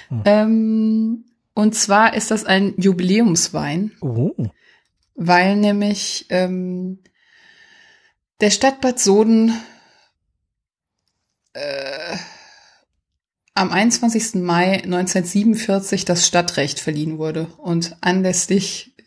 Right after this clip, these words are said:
Speaker 2: des Jubiläums, ähm, <laughs> man muss die Feste feiern, wie sie fallen.
Speaker 1: Das ist doch super.
Speaker 2: Ähm, ähm, haben sie jetzt eben so eine Sonderedition von einem Elbling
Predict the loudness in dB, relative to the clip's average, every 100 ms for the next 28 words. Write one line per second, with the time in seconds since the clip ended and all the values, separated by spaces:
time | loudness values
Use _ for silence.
0 | -2 0 2 2 2 2 2 2 0 -2
1 | -2 _ _ -20 -20 _ -4 0 2 0
2 | -2 0 0 0 -10 -16 -20 -20 -20 -20
3 | -4 -2 2 2 4 2 4 2 0 -4
4 | 0 2 2 0 -6 _ _ _ -4 -4
5 | -2 -2 -2 -4 -6 -8 -2 -2 2 4
6 | 4 2 -2 -8 -20 -20 -20 -20 -20 _
7 | 2 4 4 2 2 2 4 2 0 -6
8 | -2 0 2 0 2 2 2 2 2 2
9 | 0 -2 -4 -2 -2 0 0 0 0 -4
10 | -2 -4 0 2 2 0 0 0 -4